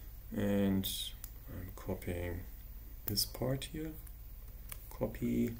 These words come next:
And paste. Yeah,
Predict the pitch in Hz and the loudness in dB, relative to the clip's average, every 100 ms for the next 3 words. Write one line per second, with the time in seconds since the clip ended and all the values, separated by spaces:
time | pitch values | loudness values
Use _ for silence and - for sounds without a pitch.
0 | - - - - - - - - - - | -6 -8 -10 -8 -8 -8 -8 -8 -8 -8
1 | - - - - - - - - - - | -8 -10 -10 -10 -8 -4 0 0 -2 -4
2 | 110 98 90 90 90 - - - - - | 0 0 2 0 0 2 0 -2 -8 -10
3 | - - - - - - - - - - | -10 -10 -10 -10 -10 -10 -10 -8 -8 -8
4 | - - - - - - - 85 - - | -10 -10 -10 -8 -8 -6 -2 0 0 -2
5 | - - - - - - - - - - | -4 -6 -6 -8 -8 -4 -4 -4 -8 -10
6 | - - - - - | -10 -10 -10 -8 -2